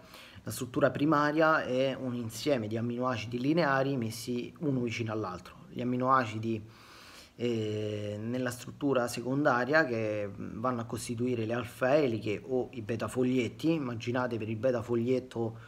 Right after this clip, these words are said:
una mappa ripiegata a fisarmonica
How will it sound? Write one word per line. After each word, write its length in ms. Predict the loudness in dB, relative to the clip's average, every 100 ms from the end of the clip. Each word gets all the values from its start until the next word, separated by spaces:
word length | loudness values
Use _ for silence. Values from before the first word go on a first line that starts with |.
| -20 -20 -12
una 200 | -4 2
mappa 580 | 4 4 4 4 4 4
ripiegata 460 | 2 0 0 0 -2
a 20 |
fisarmonica 1000 | -4 0 2 4 4 4 4 4 2